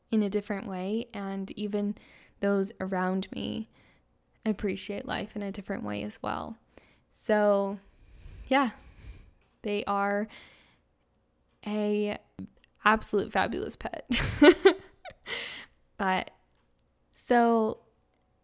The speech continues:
I would like to hear your guys' thoughts on this, and please let me know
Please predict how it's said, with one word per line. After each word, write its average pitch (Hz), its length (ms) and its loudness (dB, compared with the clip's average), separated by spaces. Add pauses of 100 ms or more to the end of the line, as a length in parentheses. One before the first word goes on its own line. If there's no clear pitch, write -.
(140)
I 240 180 4
would 262 180 4
like 226 240 2
to - 80 -14
hear 208 180 0
your 190 120 0
guys' 196 360 -2
thoughts 196 320 -4
on 208 140 -2
this, 233 400 -2 (120)
and 214 380 -4
please 294 400 -2
let 247 160 -4
me 226 140 0
know 196 500 -2